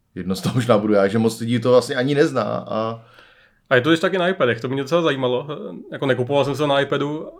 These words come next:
Speaker 2: ale kdyby to tam bylo v nějaký slevě, tak to asi zkusím. Že mě zajímá, jak tam bude zpracovaný, že jo, to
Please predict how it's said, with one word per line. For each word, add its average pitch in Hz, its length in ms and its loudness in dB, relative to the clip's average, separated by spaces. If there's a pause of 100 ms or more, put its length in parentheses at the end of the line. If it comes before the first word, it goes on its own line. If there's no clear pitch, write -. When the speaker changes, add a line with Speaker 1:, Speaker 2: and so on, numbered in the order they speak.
Speaker 2:
ale 127 540 -2
kdyby 131 180 -2
to 131 80 -2
tam 135 100 2
bylo 135 120 0
v 135 60 -4
nějaký 127 220 0
slevě, 127 320 2
tak 135 120 -6
to 143 100 -2
asi 147 140 -4
zkusím. 127 360 -6 (560)
Že 127 60 -2
mě 131 100 0
zajímá, 131 220 4
jak 127 80 2
tam 135 100 0
bude 139 100 2
zpracovaný, 135 500 2
že 135 80 -2
jo, 135 100 0
to 135 260 -4